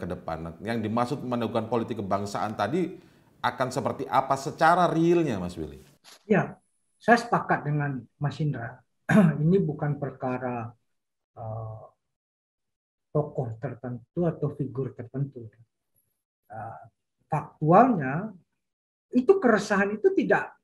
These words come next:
Speaker 2: hampir di semua level terjadi. Jadi faktualnya bukan hanya Jakarta. Jadi yang dibilang oleh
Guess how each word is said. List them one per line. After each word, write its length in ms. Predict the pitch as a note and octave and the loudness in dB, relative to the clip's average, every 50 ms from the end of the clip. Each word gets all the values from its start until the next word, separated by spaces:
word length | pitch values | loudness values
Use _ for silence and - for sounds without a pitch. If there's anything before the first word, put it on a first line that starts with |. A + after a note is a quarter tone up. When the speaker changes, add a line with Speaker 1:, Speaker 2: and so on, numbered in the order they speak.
| _ _ - | _ _ 0
Speaker 2:
hampir 480 | G#3 G#3+ G#3 G#3 G#3 - D#4+ F4 D4+ | 2 4 4 2 2 4 4 4 4
di 160 | B3+ G#3 G3 | 4 0 -2
semua 400 | - - G3+ F#3+ F#3 F3+ F#3 F3 | -2 2 2 2 4 4 4 4
level 400 | E3 D#3 D#3 D#3 D#3 C4 C#4+ C#4+ | 4 4 2 2 0 0 -2 0
terjadi. 520 | - D3 A#2+ A2 G#2+ A2+ A2+ A2 - _ _ _ _ | -2 -6 -6 -6 -8 -10 -10 -10 -12 _ _ _ _
Jadi 320 | C#3 D3 G3+ D4 C#4+ D4 - _ _ _ _ _ _ _ _ | -12 -8 -6 -6 -6 -8 -12 _ _ _ _ _ _ _ _
faktualnya 880 | - G#3+ G#3+ - - - - - G#3+ G#3+ G3 F#3 F3 E3 D#3+ F#3 B3 | -2 -2 -2 -2 -4 -6 0 4 8 8 8 8 8 4 2 2 2
bukan 320 | B3+ B3 D4 D4 C4+ A#3+ G3 F3+ | 0 0 0 2 4 4 4 4
hanya 240 | F3 D3+ D3 C#3 B2 | 4 2 0 0 -4
Jakarta. 640 | - A#2+ G#2+ - A#2+ B2+ B2+ - _ - A#2+ A2 G#2 G#2 _ _ _ _ | -6 -8 -10 -8 -8 -8 -8 -10 _ -12 -12 -12 -12 -14 _ _ _ _
Jadi 160 | - B2 D3 | -12 -2 2
yang 240 | F3+ F#3+ F#3 E3+ D#3 | 4 4 4 4 2
dibilang 480 | D#3 C#3+ D3 D#3 D#3 D#3 D3+ D3+ C#3 | 0 0 0 2 2 2 2 0 -2
oleh 400 | C#3+ C#3+ C#3+ C#3+ C#3 C#3 C3+ C3+ | -4 -2 -2 -2 -2 -4 -6 -10